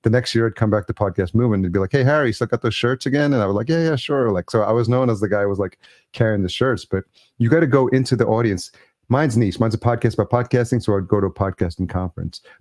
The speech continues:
But if your podcast is around, like, uh, real estate or, or investing or sewing, you would go to a conference specifically for that, and then you could talk about your show. So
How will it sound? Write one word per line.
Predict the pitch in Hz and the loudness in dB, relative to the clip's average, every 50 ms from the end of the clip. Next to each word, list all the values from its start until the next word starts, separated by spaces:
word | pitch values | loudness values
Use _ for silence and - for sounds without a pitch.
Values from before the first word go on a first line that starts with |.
| - | 0
But | - | 0
if | 107 98 | 2 4
your | - 123 | 2 2
podcast | 123 - 120 123 123 117 - 123 120 110 - - | 2 2 0 0 0 2 2 0 0 0 0 -2
is | 110 101 | -2 0
around, | 101 101 107 104 110 110 110 107 107 | 0 2 2 2 2 2 2 2 2
like, | 104 104 98 98 95 - | 2 2 0 -2 -2 0
uh, | 107 104 101 101 98 98 98 98 98 98 98 98 - _ _ - - - _ _ _ - | 0 0 2 2 0 0 0 0 0 -2 -2 -4 -8 _ _ -20 -20 -20 _ _ _ -4
real | 110 104 123 143 131 | 0 0 2 2 2
estate | 120 - - - 98 92 87 85 - | 0 -2 -2 -2 -2 -2 -2 -4 -4
or, | - 104 104 - | -4 -4 -4 -2
or | - 110 104 101 101 101 101 113 | -2 -2 0 0 0 0 0 0
investing | 113 107 95 123 127 123 123 - 107 95 92 90 87 82 - - - - _ - | 0 0 0 0 0 0 -2 -4 -2 -2 -2 -2 -4 -6 -8 -18 -20 -20 _ -4
or | 120 117 107 | -2 -2 0
sewing, | 95 - - - 127 131 127 113 101 87 87 | -2 0 2 2 4 4 4 2 0 0 2
you | 92 117 117 | 2 2 2
would | 117 101 | 2 2
go | 113 113 113 | 2 2 4
to | 123 120 | 2 2
a | 113 | 0
conference | - - - 104 107 104 - 104 98 - | -2 -2 -2 -2 -2 0 -2 -2 -2 -2
specifically | - 110 - - 113 95 - - 98 98 | -2 -2 0 0 -2 -2 -2 -4 -6 -4
for | 87 90 92 90 | -2 -2 0 0
that, | 98 113 131 127 104 90 - - - | 2 2 2 0 -2 -2 -4 -6 -4
and | 104 95 | -2 0
then | 98 98 101 | 0 0 0
you | 95 | 0
could | 92 101 90 92 - _ - | -2 -2 -4 -4 -6 _ -6
talk | - 104 90 87 | -4 -4 -2 -2
about | 90 87 87 - | -2 -4 -4 -4
your | - 90 | -4 -6
show. | 82 - - 117 107 90 87 | -4 -2 0 0 0 0 -2
So | 85 - - 98 92 85 80 | -2 -2 -2 -2 -2 -2 -4